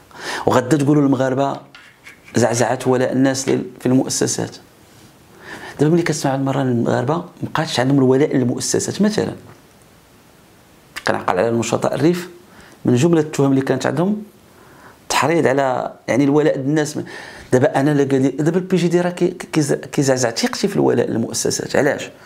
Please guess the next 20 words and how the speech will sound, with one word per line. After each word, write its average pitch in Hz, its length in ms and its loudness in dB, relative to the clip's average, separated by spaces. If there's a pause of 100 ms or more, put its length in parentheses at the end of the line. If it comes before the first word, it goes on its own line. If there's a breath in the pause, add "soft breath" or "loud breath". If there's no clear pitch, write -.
(600 loud breath)
انتخابات 127 400 2
دازت 123 300 0
بالرشوه 117 480 0 (420)
ودارت 131 400 2
رشوه، 135 460 0
وشكون - 260 0
اللي 143 120 2
مسؤول 135 280 2
على 107 40 4
الرشوه؟ 120 420 0
حزب 143 320 -2 (180)
الحكومه 120 640 2 (120)
اللي 120 100 2
ك-، 139 200 -2 (580 loud breath)
وشكون - 260 2
اللي 165 100 -2
خصو - 140 0
يبحث 127 220 0
في - 80 -2
الرشوه؟ 131 440 -2